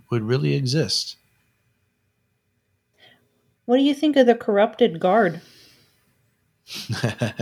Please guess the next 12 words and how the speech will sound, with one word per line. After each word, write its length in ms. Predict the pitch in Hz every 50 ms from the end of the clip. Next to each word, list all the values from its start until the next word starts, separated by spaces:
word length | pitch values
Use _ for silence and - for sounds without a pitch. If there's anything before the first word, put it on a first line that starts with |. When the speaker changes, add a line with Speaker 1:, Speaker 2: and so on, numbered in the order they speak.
| - - -
Speaker 1:
They're 220 | 139 120 147 165 135
pretty 380 | 127 - - 117 104 90 90
silly. 600 | 87 - - - 98 90 87 87 87 90 92 - _ _ - - - - - - - - - - - _ _ _ _ _ _ _ _ _ _ _ _ -
That, 380 | - 135 127 127 - _ - - - - _ _ _ -
they 80 | 170 165
seem 280 | - - 156 131 110 98
pretty 220 | - - 101 95
harmless, 720 | 95 98 95 95 92 90 90 90 87 85 92 - - - - -
but 200 | - 90 82 - - _ _ _ _ _ _ _ _ _ _ _ _ _ _ _
that's, 360 | - 127 123 - - - -
uh, 260 | 233 - 95 180 -
Speaker 2:
Hmm. 120 | 175 175